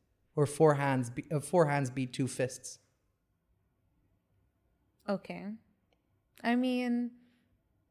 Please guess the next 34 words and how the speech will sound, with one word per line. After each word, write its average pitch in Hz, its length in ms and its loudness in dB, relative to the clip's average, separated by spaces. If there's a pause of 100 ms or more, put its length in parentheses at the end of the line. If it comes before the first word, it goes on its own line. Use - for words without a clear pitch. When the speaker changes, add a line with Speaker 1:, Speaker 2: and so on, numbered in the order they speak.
(960)
Speaker 2:
I'm 220 600 0
Speaker 1:
That 160 160 6
means 160 280 6
that 139 200 4
two 170 160 4
people 160 760 4 (160)
Speaker 2:
can 208 140 6
Speaker 1:
just 202 180 10
Speaker 2:
beat 180 60 8
Speaker 1:
using 170 400 10
Speaker 2:
one 202 320 6
person. 190 520 0
Speaker 1:
just 180 240 8
using 180 240 8
their 147 140 8
hands 143 360 6
without 135 200 2
using 135 280 0
their 123 80 2
fists 120 380 -2
can 120 320 -4 (220)
hold 180 360 12
you 185 120 12
down. 143 280 12
That's 165 180 4
the 185 100 10
end 185 140 12
of 139 80 8
that. 135 380 10 (420)
Speaker 2:
I 240 140 4
mean, 277 420 0
that's 208 460 0
true, 214 440 -2 (520)
but, 196 600 0